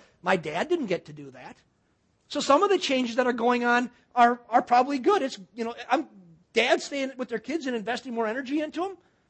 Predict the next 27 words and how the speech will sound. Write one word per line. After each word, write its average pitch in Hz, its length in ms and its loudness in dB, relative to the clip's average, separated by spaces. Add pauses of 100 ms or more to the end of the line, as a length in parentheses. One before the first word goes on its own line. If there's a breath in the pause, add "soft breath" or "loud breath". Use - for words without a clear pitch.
that's 196 180 -12
a 277 60 -10
good 190 220 -6
thing, 226 240 -8
right? 202 300 -10 (320)
Sometimes 277 420 2
we 254 80 0
always 247 180 2
think 262 160 -6
every 220 160 -2
change 247 320 -6
is 220 100 -4
bad. 180 360 -2
All 330 160 -2
change 262 240 -10
isn't 147 240 -14
bad. 131 320 -14 (560)
You 190 100 -8
know, 190 80 -4
some 262 220 -2
change 202 260 -8
is 226 100 -14
necessary 190 540 -10
and 214 100 -12
good. 240 220 -8 (640)
But, 226 220 10
um, 220 260 8